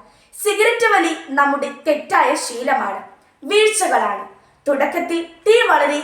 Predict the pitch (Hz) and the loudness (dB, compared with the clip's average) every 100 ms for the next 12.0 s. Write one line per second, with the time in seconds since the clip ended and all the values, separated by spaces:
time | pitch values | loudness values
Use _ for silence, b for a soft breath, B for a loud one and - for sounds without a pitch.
0 | - 302 277 302 - - - - b b | -4 0 0 0 -4 -6 -14 -20 b b
1 | 254 285 302 370 403 403 381 349 339 - | -4 -2 -2 -4 -2 -2 2 4 4 0
2 | - 294 285 349 392 415 - 269 - - | 0 2 4 4 2 2 0 -2 -4 -12
3 | - 277 311 330 254 202 - - - b | -16 -6 -4 -2 -2 -4 -10 -12 -16 b
4 | b - 370 381 381 - - 311 320 349 | b -6 -4 -4 -6 -10 -4 -2 0 0
5 | 453 453 440 392 381 359 359 403 415 415 | 0 0 2 4 2 -2 0 2 2 2
6 | 403 - 277 339 - 381 370 - 269 254 | 0 0 0 0 -4 -4 -4 -10 -12 -12
7 | - 330 285 247 - - - _ b b | -4 -2 0 -2 -6 -14 -20 _ b b
8 | b - 403 427 494 453 427 - - 349 | b 2 2 2 2 0 0 -6 -4 2
9 | 311 339 339 349 - 233 247 294 381 - | 2 2 0 -2 -4 -6 0 2 2 2
10 | - 403 359 359 339 320 320 311 - B | 0 2 0 0 2 0 0 -4 -4 B
11 | B - 381 480 415 330 - 320 302 269 | B -4 0 2 2 0 2 2 2 0